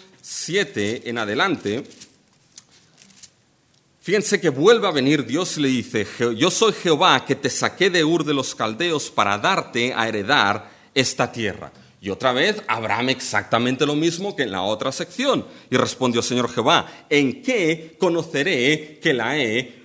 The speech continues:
de heredar?". Otra vez está pidiendo algo. Y ahora fíjense que aquí Dios ahora le va a dar esa garantía de cómo eso va a ser así. Y de cómo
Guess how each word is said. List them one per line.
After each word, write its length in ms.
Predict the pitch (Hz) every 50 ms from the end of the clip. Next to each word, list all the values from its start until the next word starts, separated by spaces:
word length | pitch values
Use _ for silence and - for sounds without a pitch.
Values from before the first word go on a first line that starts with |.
| 110 110
de 260 | 139 120 104 104 107
heredar?". 500 | 101 101 95 90 98 80 73 - - - -
Otra 220 | 104 - 113 107
vez 160 | 123 135 -
está 320 | 170 - - - 104 101 -
pidiendo 420 | 110 98 107 113 117 110 117 156
algo. 460 | 220 247 185 110 92 78 - - _ _ _ - - - - _
Y 60 | - 92
ahora 120 | 104 117
fíjense 500 | - - 220 277 254 - - 240 214 -
que 100 | - 160
aquí 800 | 131 123 - - - 277 247 170 143 165 196 - - - - - - -
Dios 340 | 147 185 226 233 - - -
ahora 280 | 180 170 185 185 185
le 180 | 175 151 139 139
va 200 | 135 185 208 214
a 40 | 202
dar 520 | 165 185 170 135 104 101 107 - - - _ _ _ _ _ _ _ _ _ -
esa 280 | 170 165 - - 202
garantía 840 | 170 151 160 151 143 135 127 123 113 - - 233 233 214 165 139 123
de 160 | 113 120 117
cómo 340 | - 170 185 175 165 151 147
eso 240 | 143 139 - - 131
va 80 | 110 110
a 60 | 104
ser 180 | - - 92
así. 340 | 87 82 - - - 71 - - _ _ _ - - - - -
Y 100 | - 156
de 160 | 151 139 143
cómo 460 | - 202 220 220 233 233 226 226 -